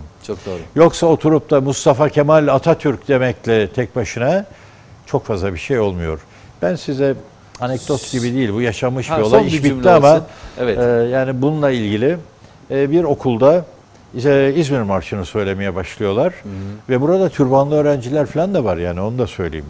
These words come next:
Speaker 1: Hı hı.
Speaker 2: Şey değil, herkesin katıldığı yeni yaşanmış bir olay. Dün galiba olmuş.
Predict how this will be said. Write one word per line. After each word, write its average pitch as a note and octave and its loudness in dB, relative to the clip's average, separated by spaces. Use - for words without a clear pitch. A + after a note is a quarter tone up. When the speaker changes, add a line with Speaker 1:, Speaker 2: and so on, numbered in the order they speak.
Speaker 1:
Hı F#2+ -12
hı. G2+ -12
Speaker 2:
Şey G#2+ -6
değil, F#2+ -8
herkesin G#2 -8
katıldığı G2+ -6
yeni C3+ 2
yaşanmış F2 -6
bir G2 -6
olay. E2+ -4
Dün A#2 -8
galiba E2 -4
olmuş. A#2 -6